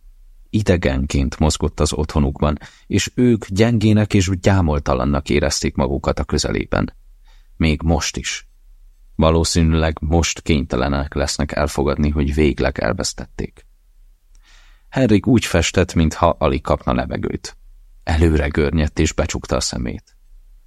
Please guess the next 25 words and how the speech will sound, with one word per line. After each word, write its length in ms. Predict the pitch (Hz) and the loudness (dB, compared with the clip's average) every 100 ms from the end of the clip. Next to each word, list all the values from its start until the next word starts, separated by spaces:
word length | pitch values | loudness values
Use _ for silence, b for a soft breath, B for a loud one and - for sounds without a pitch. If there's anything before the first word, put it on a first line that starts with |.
| - - - _ | -20 -20 -20 _
Karl 280 | 104 95 87 | 0 2 2
Eriknek 400 | 85 82 87 85 | 0 0 -2 0
kétségei 580 | 92 80 - 67 69 | -2 0 -2 -2 -2
támadtak, 600 | 69 65 71 69 - 69 | -2 -2 -2 -2 -4 -6
vajon 320 | - 71 73 76 | -2 0 0 2
jó 280 | 76 76 | 2 2
ötlet 300 | 71 - 71 | 0 -2 -4
volt-e 360 | - 69 69 73 | -2 -2 0 -2
őt 240 | - 73 - | 0 -2 -2
is 160 | - | -4
elhívni, 520 | 64 71 71 73 71 - b b b _ - | -2 -2 -4 -2 -4 -4 b b b _ 0
de 160 | 101 - | 2 2
úgy 200 | 117 101 | 0 2
érezte, 400 | 101 87 - 87 | 2 2 0 0
Henrik 360 | 90 90 85 | 0 0 0
megérdemli, 640 | - 90 87 80 - 78 78 | 2 0 2 0 0 0 2
hogy 180 | 87 82 | 2 2
megtudja 500 | 85 - 71 - 67 | 0 0 -4 0 -2
az 140 | - | -2
igazat, 500 | - 69 - - _ _ - - | -4 -4 -4 -8 _ _ -20 -20
hiszen 500 | _ 92 - 92 - _ | _ -2 0 0 -2 _
ő 180 | 95 90 | 2 2
is 140 | 80 | 0
szerette 540 | - 73 69 - 73 - | -2 -2 -4 -4 -6 -2
Alexet. 600 | 69 64 - - - | -2 -2 -4 -8 -12